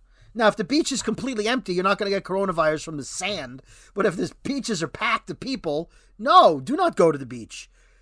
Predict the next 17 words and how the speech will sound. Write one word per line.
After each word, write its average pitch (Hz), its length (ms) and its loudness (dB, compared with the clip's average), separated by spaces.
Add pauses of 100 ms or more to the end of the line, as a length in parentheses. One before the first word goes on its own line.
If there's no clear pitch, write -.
Social 269 500 2
distancing. 139 640 -4 (220)
And 226 200 -2
please, 185 500 -4 (400)
uh, 208 100 -4 (120)
don't, 233 380 -2
don't 226 240 0
send 208 280 -2
us, - 240 -6 (440)
you 151 160 -4
know, 151 120 2
you 147 120 2
really 156 200 0
should 143 220 -8
call 143 280 -4
it, 123 120 -6 (340)
um, 117 340 -8